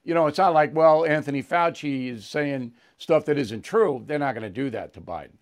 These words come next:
So I expect it's gonna be border, and then it's gonna be guns. And that's a tee up to Biden, too. But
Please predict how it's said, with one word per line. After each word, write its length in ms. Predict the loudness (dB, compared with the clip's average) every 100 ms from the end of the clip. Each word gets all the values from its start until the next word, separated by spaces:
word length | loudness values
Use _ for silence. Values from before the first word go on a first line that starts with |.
| _ _
So 140 | -4 4
I 140 | 4
expect 500 | 4 -2 4 4 2
it's 100 | -6
gonna 160 | -4 -4
be 140 | -4
border, 640 | -6 -2 2 2 2 -2 -6 _ _
and 160 | -2 2
then 160 | 4
it's 100 | 2
gonna 220 | -2 -4
be 120 | -2 -4
guns. 760 | 4 6 6 2 -12 _ -20 -8
And 140 | -2
that's 200 | -2 -2
a 40 |
tee 260 | -8 -6 -2
up 280 | -2 -2 _
to 100 | -4
Biden, 400 | 0 0 -2 -10
too. 380 | -10 -8 -8 -12 _ _ _ _ _ _ _
But 400 | 2 6 6 4